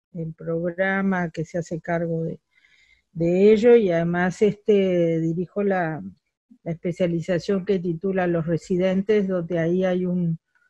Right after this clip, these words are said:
un, con, una constante presencialidad en la formación y el seguimiento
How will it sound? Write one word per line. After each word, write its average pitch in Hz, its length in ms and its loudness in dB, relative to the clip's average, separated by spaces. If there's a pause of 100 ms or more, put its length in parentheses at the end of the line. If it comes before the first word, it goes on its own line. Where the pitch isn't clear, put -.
(100)
un, 170 460 -8
con, 175 260 -2
una 180 300 -6
constante 196 1200 2
presencialidad 180 1080 -4
en 170 100 -4
la 160 160 -4
formación 175 720 -4
y 175 80 -4
el 160 120 -6
seguimiento 175 800 -6